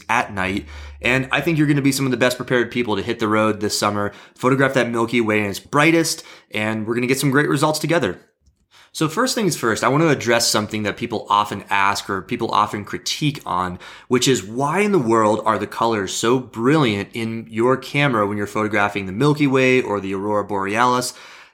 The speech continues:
They're great in the camera, but my eyes don't quite see what you're capturing. And that usually leads to a little bit of doubt. It usually leads to the question of, "Well, are you faking it? Are you fudging it? Are you photoshopping the heck out of these photos to create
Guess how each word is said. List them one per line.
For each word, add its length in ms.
They're 140
great 220
in 40
the 60
camera, 340
but 160
my 180
eyes 340
don't 300
quite 300
see 320
what 160
you're 80
capturing. 540
And 100
that 160
usually 340
leads 320
to 140
a 20
little 220
bit 80
of 220
doubt. 440
It 80
usually 400
leads 340
to 60
the 60
question 340
of, 100
"Well, 200
are 120
you 220
faking 460
it? 80
Are 40
you 140
fudging 400
it? 160
Are 80
you 180
photoshopping 840
the 60
heck 300
out 80
of 60
these 200
photos 360
to 100
create 360